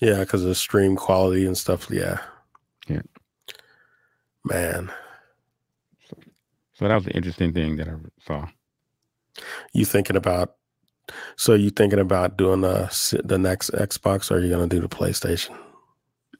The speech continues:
Speaker 2: I probably, I'm gonna do both. It's just a matter of which one I'm gonna buy first.
Speaker 1: That's
Speaker 2: Now,
Speaker 1: all.
Speaker 2: now, if the X,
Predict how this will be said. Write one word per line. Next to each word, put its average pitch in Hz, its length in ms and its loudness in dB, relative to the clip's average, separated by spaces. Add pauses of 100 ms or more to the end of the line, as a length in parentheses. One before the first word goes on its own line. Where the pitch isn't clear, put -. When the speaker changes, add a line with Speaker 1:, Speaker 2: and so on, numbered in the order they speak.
Speaker 2:
I 208 100 4
probably, 151 720 4 (1000)
I'm 170 100 4
gonna 254 160 8
do 190 140 6
both. 123 460 4
It's 131 160 2
just 127 180 2
a 120 40 2
matter 113 200 6
of 92 140 0
which 113 220 2
one 107 180 2
I'm 92 80 2
gonna 90 160 2
buy 82 220 2
first. - 400 -2 (2000)
Speaker 1:
That's 98 360 4
Speaker 2:
Now, 90 80 6
Speaker 1:
all. - 180 0 (1700)
Speaker 2:
now, 110 380 4 (440)
if 107 260 2 (100)
the - 180 2
X, 139 240 4